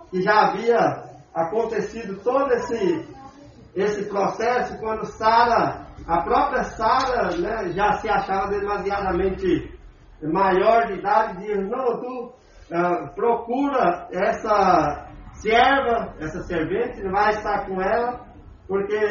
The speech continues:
de nossa parte já, já não há mais possibilidade de termos esse, de cumprirmos esse projeto de termos um filho. E como resultado disso,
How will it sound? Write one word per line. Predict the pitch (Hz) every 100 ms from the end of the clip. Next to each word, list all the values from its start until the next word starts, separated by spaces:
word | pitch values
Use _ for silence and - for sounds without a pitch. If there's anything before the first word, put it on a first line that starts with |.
| 185
de | 170 175 151 175
nossa | 196 233 - 226 -
parte | 185 - - 214
já, | 202 220 196 175 - - - - - _ _ 139
já | 135 190
não | 196 196
há | 190 185 175
mais | 180 185
possibilidade | 202 208 - 180 - 196 151 190 202 196 135 -
de | -
termos | 180 160 180 180 170 - - - - - - - -
esse, | 170 180 - 151
de | 175
cumprirmos | 208 185 - 196 240 233 185
esse | 190 - -
projeto | 180 160 139 160 170 - 175 - -
de | 151
termos | 151 175 175 175 175
um | 180 170
filho. | 190 151 117 - _ -
E | 170 175
como | 240 294 240
resultado | 240 233 208 - 214 240 196 170
disso, | 196 294 - - 110 -